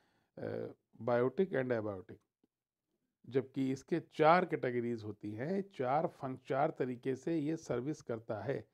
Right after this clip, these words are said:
चार तरीके से ये चीज़ों को सामने लाता है। तो जो चार तरीके इनके होते हैं चीज़ों को सामने लाने के, वो चार तरीकों के कारण ही इनकी जो सर्विसेज होती हैं,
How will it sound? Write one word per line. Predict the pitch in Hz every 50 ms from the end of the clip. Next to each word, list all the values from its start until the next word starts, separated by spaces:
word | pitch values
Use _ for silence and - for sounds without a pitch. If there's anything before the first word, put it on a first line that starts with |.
| _ _ _ _ _ _ _ _ _
चार | - 131 127 147 165 170
तरीके | 165 - 135 123 127 120 - 127 127
से | 127 - 160
ये | 165 165 160
चीज़ों | 165 - 117 113 113 120 120
को | 120 - -
सामने | - - - 117 113 110 113 127 131
लाता | 117 107 95 95 - - 95
है। | - - - - _ _ _ _ _ _ _ _ _ _ _ _ -
तो | 135
जो | 120 123 143
चार | 139 143 - 139 135 156 160 - -
तरीके | 151 139 139 135 - - 147
इनके | 143 - 127 131 131 - - 135
होते | 120 107 131 120 - 156 151
हैं | 135 127 120
चीज़ों | - - - 127 123 135 143 135
को | - 139
सामने | 131 - 131 127 135 139 139 139
लाने | 131 123 113 110 107 107 101
के, | - - 151 196 214 - _ _ _ _ _ _ _ _ _ _ _ _ -
वो | 113 135 170 180
चार | - - 160 131 127 123
तरीकों | - - 120 123 123 127 - 143
के | 131 123
कारण | 120 - 113 113 120 127 127 131
ही | 131 160 160
इनकी | 165 - 117 120 120 117 - 131 127
जो | 123 127 120
सर्विसेज | - - 120 120 123 123 127 - 160 147 -
होती | 131 110 - - 110 107
हैं, | 113 127 143 165